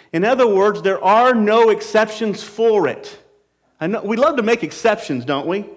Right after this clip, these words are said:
We love to make exceptions, don't we? And, and the more we love the things of this world,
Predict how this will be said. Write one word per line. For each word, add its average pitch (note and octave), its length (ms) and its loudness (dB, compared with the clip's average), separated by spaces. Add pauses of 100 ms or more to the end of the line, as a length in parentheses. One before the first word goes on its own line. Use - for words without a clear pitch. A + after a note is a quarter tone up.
(1160)
We F3 100 -2
love C#4 180 2
to D#4+ 40 -2
make C4 200 0
exceptions, G3+ 540 -4
don't C#3+ 220 -6
we? F#3+ 160 -8 (280)
And, G3 100 -4
and G#3+ 180 -2
the A#3 60 2
more C#4 320 2
we B3+ 140 -2
love G#3+ 460 2
the G3 80 0
things A3+ 300 -2
of G3+ 80 -4
this F#3+ 220 0
world, G#3+ 540 -2